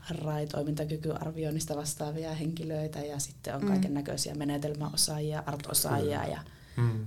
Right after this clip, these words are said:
Speaker 1: muita. Et jotenkin mä ajattelen, että myös siellä py-, pystyy jotenkin vaikuttaa siihen, että
Speaker 3: Kyllä.
Speaker 1: minkälaiseksi sen oman toimenkuvan sit siellä yksikössäkin tekee.
Speaker 3: Joo,
Speaker 2: Mm.
Speaker 3: kyllä.
Speaker 1: On varmasti tärkeää jotenkin sen työmotivaation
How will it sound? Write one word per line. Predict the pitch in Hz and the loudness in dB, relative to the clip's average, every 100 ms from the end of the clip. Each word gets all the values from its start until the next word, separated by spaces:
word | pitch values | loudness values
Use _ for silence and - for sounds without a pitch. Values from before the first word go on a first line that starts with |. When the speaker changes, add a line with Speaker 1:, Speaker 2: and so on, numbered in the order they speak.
| 110 | -2
Speaker 1:
muita. | 151 147 151 | -2 0 -4
Et | 156 | -6
jotenkin | 165 151 156 156 | -4 -4 -2 -2
mä | 160 | -2
ajattelen, | 160 160 156 | -2 0 0
että | 156 156 156 | 0 -2 0
myös | 160 156 | 4 6
siellä | - 147 139 | 6 6 2
py-, | - - - | -2 -14 -8
pystyy | 143 - - | -6 -4 -4
jotenkin | - 147 147 - | -4 -6 -8 -6
vaikuttaa | 139 143 - - | -6 -6 -8 -4
siihen, | - - 165 160 | -2 0 -2 -4
että | 160 - - - - | -10 -14 -16 -16 -6
Speaker 3:
Kyllä. | 170 | -2
Speaker 1:
minkälaiseksi | 160 170 170 - - | 0 0 -2 -4 -2
sen | 180 170 - | -2 -2 -4
oman | - 156 147 | 0 0 2
toimenkuvan | 151 147 156 165 165 | 0 0 0 -2 -4
sit | 160 170 | -2 -2
siellä | 233 - | -2 -2
yksikössäkin | - 147 - - - - | -2 -2 -2 -2 -4 -12
tekee. | - 139 - 156 - | -12 -12 -10 -8 0
Speaker 3:
Joo, | 113 101 95 95 202 | 4 4 2 -4 0
Speaker 2:
Mm. | 190 190 185 - | 2 0 -2 -6
Speaker 3:
kyllä. | 113 104 101 - - - - - - - | -4 -4 -6 -10 -18 -20 -18 -18 -12 -6
Speaker 1:
On | 160 | -4
varmasti | 151 160 165 | -2 -2 -2
tärkeää | - 180 170 170 165 | -2 0 2 2 2
jotenkin | 156 160 160 | 2 2 2
sen | - 151 | 0 0
työmotivaation | 151 139 139 123 120 139 151 | 0 0 0 -2 -2 -2 -4